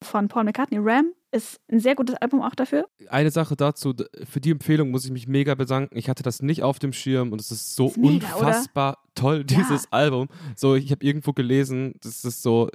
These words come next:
Speaker 2: auch so, eigentlich ist es so eins der ersten Indie-Pop-Alben auf so eine Art. Das ist sowas von verspielt.
Speaker 1: Absolut, ja.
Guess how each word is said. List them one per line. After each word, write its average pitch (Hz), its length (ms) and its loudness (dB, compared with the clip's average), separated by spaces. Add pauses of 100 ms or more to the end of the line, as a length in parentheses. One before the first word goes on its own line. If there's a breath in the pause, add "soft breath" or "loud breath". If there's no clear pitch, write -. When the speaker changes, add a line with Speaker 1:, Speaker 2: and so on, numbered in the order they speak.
(140)
Speaker 2:
auch 98 180 0
so, - 180 -4
eigentlich 120 340 -4
ist - 160 -12
es 139 100 -12
so 135 160 -6
eins 120 200 -4
der - 100 -2
ersten - 220 -6
Indie-Pop-Alben 120 920 -6
auf - 140 -10
so - 140 -10
eine - 160 -12
Art. 76 240 -4
Das 117 120 -14
ist 127 200 -10
sowas 143 240 -2
von 156 160 -2
verspielt. 147 720 -2
Speaker 1:
Absolut, 214 440 -6
ja. 220 180 -6